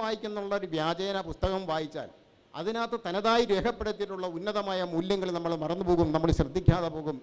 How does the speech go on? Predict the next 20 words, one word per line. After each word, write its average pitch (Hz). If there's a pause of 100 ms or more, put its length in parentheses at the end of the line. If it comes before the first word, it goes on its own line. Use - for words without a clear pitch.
എന്നാണ് 151
എടപ്പള്ളി 147
രാഘവൻപിള്ള 139
തൻ്റെ 131
കവിതയിലൂടെ 127 (140)
അറിയുന്നത്. 107 (720)
ഇത്തരം 254
വ-, 196 (100)
വായനയുടെ 233
വലിയൊരു 220
വികായസ് 208 (680)
കേരളത്തിൻ്റെ 214 (280)
തലസ്ഥാനമായ 202
തിരുവനന്തപുരത്ത് 196
സംഘടിപ്പിക്കുമ്പോൾ 165 (600)
തീർച്ചയായിട്ടും 202 (240)
കേരളത്തിലാകമാനം 214 (500)
വായനയുടെ 202
ഒരു 185
പുതു 180